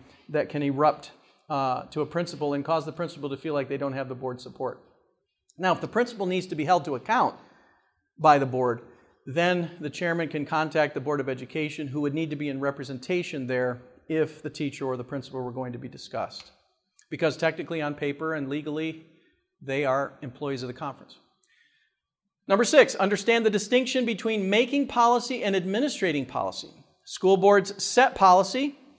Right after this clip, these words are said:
and leave matters of day-to-day implementation of policy to the administration. Do not micromanage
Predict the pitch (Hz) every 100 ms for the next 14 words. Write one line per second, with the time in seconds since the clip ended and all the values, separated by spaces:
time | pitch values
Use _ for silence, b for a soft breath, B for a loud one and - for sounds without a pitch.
0 | _ 160 165 175 170 175 180 202 190 143
1 | 180 185 175 180 170 165 170 156 147 190
2 | 220 220 226 196 208 208 208 220 214 b
3 | b b _ - 233 254 247 214 208 202
4 | - 196 175 98 - b b b 143 165
5 | 254 240 220 208 - - - _ _ 151
6 | 175 196 190 196 202 196 170 180 160 120
7 | -